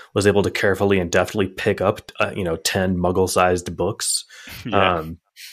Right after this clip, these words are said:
Speaker 1: and move like a C G I character with no weight, I'm thinking that, like, some buffeting winds won't <laughs> really slow them down. <laughs> But
Speaker 2: Yeah.
Speaker 1: and their, their, their cheating eyesight will help them see through any rain or whatever. But, you know, i-, if he could, uh,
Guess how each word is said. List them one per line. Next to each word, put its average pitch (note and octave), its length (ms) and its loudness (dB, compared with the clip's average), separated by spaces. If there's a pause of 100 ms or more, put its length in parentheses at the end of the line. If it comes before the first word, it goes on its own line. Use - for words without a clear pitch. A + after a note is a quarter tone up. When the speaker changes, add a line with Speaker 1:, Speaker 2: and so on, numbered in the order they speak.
Speaker 1:
and G2 200 0
move F#2+ 280 4
like G2 180 4
a F2+ 60 2
C A2 180 -2
G F#2 140 -4
I F#2 120 2
character G2 340 0
with F#2 160 2
no F#2+ 160 2
weight, F2+ 300 2
I'm G#2+ 100 -4
thinking G#2+ 320 2
that, F#2+ 180 2
like, F2 320 0 (280)
some F2+ 540 0 (420)
buffeting G2 520 2
winds F#2+ 440 0
won't F#2+ 200 0
<laughs> - 60 -6
really A2 200 4
slow - 360 2
them A#2+ 180 -2
down. A2 580 2
<laughs> - 100 -10
But - 240 -2
Speaker 2:
Yeah. G2 420 2 (760)
Speaker 1:
and C3 180 2
their, G#2 120 2 (180)
their, G2+ 320 2
their G2+ 120 2
cheating A2 400 0
eyesight G2 400 2
will F#2+ 120 0
help G#2 160 0
them G2 100 -4
see G#2 160 -2
through G2+ 200 0
any F#2+ 180 0
rain F#2+ 400 -2
or F#2+ 60 -4
whatever. G2 520 -4 (400)
But, F2 220 0 (340)
you G3 60 4
know, G3+ 300 6 (200)
i-, - 260 2
if D3 180 2
he C#3 100 -2
could, A#2+ 260 4
uh, G#2 340 4